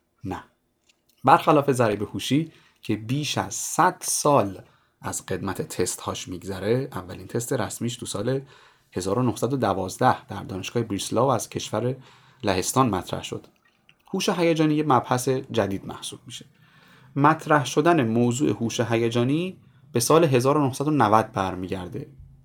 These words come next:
حدود سی سال پیش. پس این موضوع باید خیلی عادی باشه که گستردگی هوش هیجانی به نسبت ضریب هوشی کمتر باشه.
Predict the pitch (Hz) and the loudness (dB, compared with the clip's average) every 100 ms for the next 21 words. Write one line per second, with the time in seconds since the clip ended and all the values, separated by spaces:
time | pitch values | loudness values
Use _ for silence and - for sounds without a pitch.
0 | 247 226 135 - 131 - - - - - | -4 0 0 0 -4 -8 -12 -16 -16 -16
1 | - _ _ _ _ _ _ _ - 160 | -18 _ _ _ _ _ _ _ 2 2
2 | 160 - - 151 156 151 131 120 113 143 | 2 -2 -4 -2 0 2 2 2 2 0
3 | 131 117 127 - 165 214 226 120 107 107 | 2 2 2 0 -2 -2 -2 -4 -2 -4
4 | 104 92 95 95 82 - 98 - - 92 | -4 -4 -6 -10 -10 -8 -6 -6 -6 -6
5 | 90 90 90 131 170 156 147 147 135 127 | -6 -10 -4 0 0 -2 -6 -4 -4 -4
6 | 123 120 120 117 - _ - - - 90 | -2 0 0 -2 -8 _ -20 -20 -8 -6
7 | 90 - 156 165 156 139 131 117 127 120 | -4 -4 -4 -2 0 0 0 -2 -4 -4
8 | 127 - 95 92 87 131 - 82 - - | -6 -6 -8 -8 -6 -4 -4 -6 -12 -14